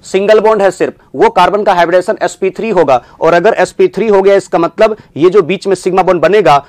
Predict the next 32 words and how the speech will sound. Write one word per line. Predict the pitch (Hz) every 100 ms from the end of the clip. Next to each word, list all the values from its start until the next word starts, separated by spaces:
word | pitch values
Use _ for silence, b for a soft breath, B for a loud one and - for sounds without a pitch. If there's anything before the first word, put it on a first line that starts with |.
| B
वो | 170 -
एसपी | 165 - 185
थ्री, | - 214 233 -
एसपी | 160 - 185
टू | 175 233
के | 208 214
linear | 202 208
overlapping | 185 185 190 190
से | 175
बनेगा। | 160 156 131 127 b -
यहां | 151 185
भी | 208
एसपी | 214 - 214
थ्री | 202 185
है, | 143 - b
यहां | 135 160 196
भी |
एसपी | 214 - 208
थ्री | - 202
है, | 147 123 b
तो | - -
और | 175 233 - _
कोई | 180 220
ऐसा | 226 202 202
कार्बन | 202 180 175 196
कार्बन | 180 175 196
के | 190
बीच | 160 170
का | - 180
बॉन्ड | 151 _ 135 160 180
नहीं | 151 156 220
है | 170 165